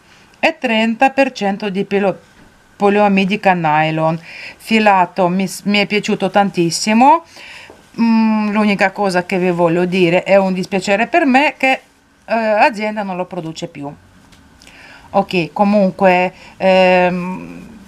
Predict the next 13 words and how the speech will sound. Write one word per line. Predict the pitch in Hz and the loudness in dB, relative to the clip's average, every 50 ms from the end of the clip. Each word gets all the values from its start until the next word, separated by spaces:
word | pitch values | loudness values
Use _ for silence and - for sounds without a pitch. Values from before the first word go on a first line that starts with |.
| - - - - - - - - - | -20 -20 -20 -20 -20 -20 -20 -20 -12
io | - 202 214 202 190 185 | -6 -2 2 2 2 2
sono | - 190 | 2 -2
stata | 175 175 170 170 | -4 -2 -2 -2
fortunata | - - 220 - - 302 302 269 262 277 285 - 269 - | 0 -2 -2 -2 -2 0 2 4 2 2 2 0 -2 -2
che | - 208 | -2 -2
avevo | 190 175 185 165 175 180 | 0 0 0 0 0 -2
questo | 170 - 175 170 165 - 214 | -2 -2 -4 -4 -4 -6 -6
filato, | - 247 294 269 220 202 214 208 - 247 220 | -2 -2 0 2 2 2 2 0 -2 -6 -8
quindi | - - 175 180 185 185 208 | -6 -4 -4 -4 -4 -4 -2
l'ho | 180 170 175 | -2 -2 -4
sfruttato | - - 190 180 - - 165 156 160 - 170 | -4 -6 -8 -6 -2 0 0 0 0 0 0
alla | 165 165 165 | 0 0 0
grande. | 165 151 151 147 147 151 151 156 160 160 160 | 0 -2 -4 -4 -4 -6 -6 -6 -6 -6 -6